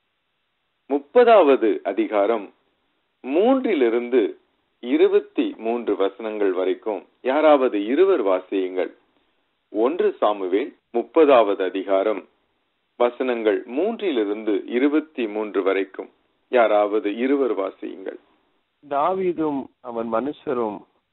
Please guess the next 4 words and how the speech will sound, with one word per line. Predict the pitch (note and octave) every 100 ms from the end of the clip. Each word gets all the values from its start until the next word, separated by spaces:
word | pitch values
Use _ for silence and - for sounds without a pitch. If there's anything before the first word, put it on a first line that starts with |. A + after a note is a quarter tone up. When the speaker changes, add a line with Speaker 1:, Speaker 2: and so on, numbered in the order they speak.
| _ _ _
Speaker 2:
அந்த | - A#2 A#2
பட்டணத்திற்கு | C3 B2 F3 F3+ D3 B2 - A#2
வந்தபோது, | A2 A2+ A#2 B2 G#2 G#2+ F#2 E2 _ _ _ _ _
இதோ, | A2 C#3+ C3+ G#2+